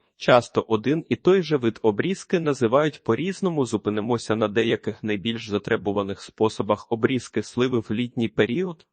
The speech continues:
Вони підходять і для весняно-осіннього сезону. Формує обрізка, починають обрізати саджанець в рік посадки. Спочатку визначаються зі штамбовим відрізком ствола,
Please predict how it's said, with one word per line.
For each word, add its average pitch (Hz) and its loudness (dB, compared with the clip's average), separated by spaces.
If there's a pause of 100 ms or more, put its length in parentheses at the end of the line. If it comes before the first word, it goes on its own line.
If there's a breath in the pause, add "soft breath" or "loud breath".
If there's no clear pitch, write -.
(100)
Вони 117 0
підходять 143 0
і 117 -4
для 101 4
весняно-осіннього 104 -2
сезону. 110 -2
Формує 110 -2
обрізка, 113 -4 (360)
починають 117 2
обрізати 110 2
саджанець 143 -2 (100)
в 107 -14
рік 156 -4
посадки. - -6 (140)
Спочатку - 2
визначаються 107 0
зі 110 -4
штамбовим 156 2
відрізком 110 -4
ствола, 127 0